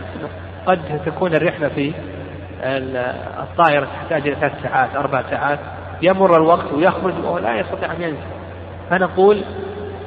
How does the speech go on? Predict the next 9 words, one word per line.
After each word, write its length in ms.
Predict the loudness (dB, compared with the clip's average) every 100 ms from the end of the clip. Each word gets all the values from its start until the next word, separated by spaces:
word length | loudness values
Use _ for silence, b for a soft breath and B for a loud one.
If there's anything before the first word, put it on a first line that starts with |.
| -6 -4 -2
يفعل 480 | -2 0 0 0 -2 -4
ما 120 | -6
يستطيع. 300 | -6 -10 -12 -12 -12 -12 -6
مع 160 | 0 2
أن 200 | 4 4
بعض 220 | 4 4
أهل 140 | 2 0
العلم 240 | -2 -2 0 0
أيضا 280 | 2 0